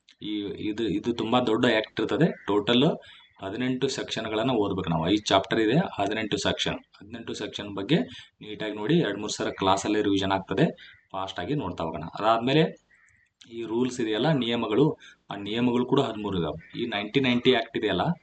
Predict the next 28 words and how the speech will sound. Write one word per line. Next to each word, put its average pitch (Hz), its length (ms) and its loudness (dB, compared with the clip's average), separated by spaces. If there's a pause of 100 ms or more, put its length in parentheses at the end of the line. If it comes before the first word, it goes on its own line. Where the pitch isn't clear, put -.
(360)
ಆಕ್ಟ್, 107 220 -10
ಈ 151 300 0
ಕೂಡ 117 200 -4
ನೈನ್ಟೀನ್ 104 360 -2
ನೈಂಟಿ 98 220 0
ಆಕ್ಟ್, 95 240 2 (480)
ಇದರಲ್ಲಿ 135 420 0
ಎಲ್ಲ 113 220 0 (540)
ಹದಿಮೂರು 143 500 -2
ಸೆಕ್ಷನ್ 104 380 -4
ಇದಾವೆ. 85 280 -2
ಈ 127 60 8
ಹದಿಮೂರು 123 420 2
ಸೆಕ್ಷನ್, 139 320 4
ಈ 143 120 4
ಹದಿನೆಂಟು 104 400 -4
ಸೆಕ್ಷನ್, - 360 -4
ಇವನ್ನೆಲ್ಲ 101 360 0
ನೆನ್ಪಿಡ್ಲೇಬೇಕು. 101 800 -2
ಮತ್ತು 147 260 2
ಈ 123 80 2
ಹದಿಮೂರು 120 400 0
ರೂಲ್ಸ್‌ಗಳು 98 420 -2 (400)
ಇವೆ, 120 240 2
ಮೇನ್ 127 300 -2
ಇರೋದೇ 127 260 0
ಇವೆ, 156 260 2
ಇವುಗಳ 120 260 2